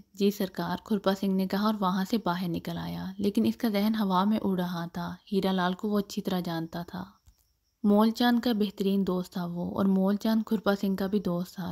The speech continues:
چنانچہ ہیرا لال سے بھی اس کی دوستی ہو گئی تھی۔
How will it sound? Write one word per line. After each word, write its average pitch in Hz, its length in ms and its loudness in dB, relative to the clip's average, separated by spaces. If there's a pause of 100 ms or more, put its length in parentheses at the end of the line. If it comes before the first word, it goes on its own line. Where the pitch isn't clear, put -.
(120)
چنانچہ 208 440 0
ہیرا 202 340 2
لال 196 300 2
سے 202 80 0
بھی 196 60 4
اس 196 100 -4
کی 214 100 0
دوستی 185 420 0
ہو 170 220 -2
گئی 170 160 -4
تھی۔ 180 300 -8